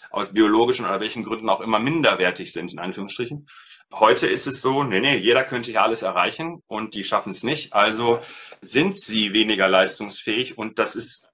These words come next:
im Prinzip legitimiert. Wir sind also gesellschaftlich, gesamtgesellschaftlich so vorgegangen, als würde, äh, was ist denn der nächste Fußballclub, äh, bei Ihnen in der, in der Gegend? Na, ist ja auch egal. Ich nehme jetzt mal einfach, äh, selber ein Beispiel, als würde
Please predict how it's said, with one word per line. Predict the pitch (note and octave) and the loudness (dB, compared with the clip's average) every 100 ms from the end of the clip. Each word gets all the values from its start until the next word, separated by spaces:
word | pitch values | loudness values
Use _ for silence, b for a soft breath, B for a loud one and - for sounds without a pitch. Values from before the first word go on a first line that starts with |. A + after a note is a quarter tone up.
| - | -14
im | |
Prinzip | A2+ A#2 - C3 | -6 -4 -2 0
legitimiert. | B2+ C3 C3 D3+ C#3 A2 | 0 -2 -2 2 2 2
Wir | |
sind | A2+ B2+ | 2 6
also | B2+ A#2 | 6 4
gesellschaftlich, | G#2+ B2+ F3 - - - G#2 - | -2 2 2 4 -2 -2 -6 -4
gesamtgesellschaftlich | G#2 D3 F#3+ A#2+ A2+ A#2+ A2+ A#2 | 0 0 2 0 0 0 -6 -6
so | A#2 | -4
vorgegangen, | G#2 - E3+ F3+ F#2+ F#2 D3+ F#3 | -4 6 6 6 0 0 0 -8
als | - G#2 G2+ F#2+ | -2 -2 -2 -2
würde, | G#2 C#3+ D3+ E3 E3 B B B _ | 2 4 4 2 0 B B B _
äh, | F2 | -4
was | F#2 A2+ | -4 -4
ist | - | -6
denn | F#2+ | -2
der | F#2 | -2
nächste | F#2 A2+ - G2 | 0 -4 -4 -8
Fußballclub, | - C3 - G2 F#2+ G2+ - - - | -8 -8 0 0 0 -6 -8 -14 -10
äh, | G2 | 0
bei | F#2+ | 0
Ihnen | F2+ G#2 | 0 -4
in | F#2+ | -4
der, | F#2+ F#2+ F#2+ - - | 2 4 4 -2 -10
in | G2+ | -4
der | F#2 | -2
Gegend? | G2 B2 D3 - B | 0 0 -2 -8 B
Na, | F#2 G2 | 0 2
ist | G2+ | 2
ja | G2+ | 0
auch | |
egal. | F#2 F2+ A2 C3 B B B | 0 2 2 2 B B B
Ich | F#2 | -12
nehme | G#2 G#2 | -6 -6
jetzt | G2 | -4
mal | G2 | 0
einfach, | D#2+ F#2+ G2 F2+ - | 0 0 -4 -4 -6
äh, | G2 | -2
selber | F#2 A2 A2+ G#2+ | 2 4 4 2
ein | G#2 | 0
Beispiel, | G2+ G#2 - A2 | 0 0 -4 -4
als | F2 G2 G#2 | -4 -6 -2
würde | A#2+ C3 B2+ | -2 0 -4